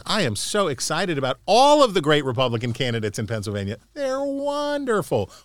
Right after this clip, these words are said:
Why would you bother alienating somebody? And don't, like, I, I sort of feel like,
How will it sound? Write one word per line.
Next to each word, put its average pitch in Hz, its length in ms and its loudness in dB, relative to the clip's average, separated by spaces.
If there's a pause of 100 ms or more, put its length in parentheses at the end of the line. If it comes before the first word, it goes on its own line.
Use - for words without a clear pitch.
(120)
Why 117 180 0
would 127 180 -2
you 117 80 -2
bother 101 380 -2
alienating 95 680 -4
somebody? 95 440 -4 (360)
And 117 280 -2 (460)
don't, 127 300 0 (340)
like, 120 240 0 (440)
I, 104 100 -14 (220)
I - 40 -20
sort - 220 -6
of - 80 -6
feel 110 200 -4
like, 85 320 -8